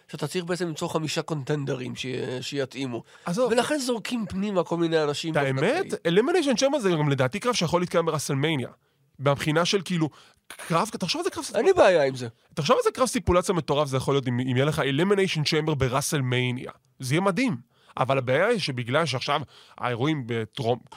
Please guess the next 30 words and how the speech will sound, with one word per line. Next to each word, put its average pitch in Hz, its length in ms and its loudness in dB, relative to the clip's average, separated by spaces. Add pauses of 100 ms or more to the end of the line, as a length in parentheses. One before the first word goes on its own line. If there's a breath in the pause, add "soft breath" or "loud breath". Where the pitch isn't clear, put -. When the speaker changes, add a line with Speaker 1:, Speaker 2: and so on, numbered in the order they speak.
(100)
Speaker 2:
תקופת - 320 -6
וינס 202 180 0
כמובן, 120 460 0 (320 loud breath)
שהוא 151 180 0
החליט, 156 280 0 (160 loud breath)
"טוב, 127 200 4
לכל 143 240 2
אירוע 143 240 4
יהיה 135 120 2
גימיק, 120 340 -2
אתה 151 180 0
תהיה 143 220 0
Hell 143 240 2
in 139 40 0
a 131 140 -2
Cell, 127 240 0
אתה 123 160 -6
תהיה 143 180 -2
Elimination 131 440 0
Chamber", 175 200 0 (260 loud breath)
אז 143 120 2
זה 147 80 -2
יצר 180 200 2
לוח 196 220 0
זמנים 208 300 -2
שכולם 196 360 2
כבר 180 140 0
באופן 196 300 0
אוטומטי 220 340 0
מצפים, 254 400 -2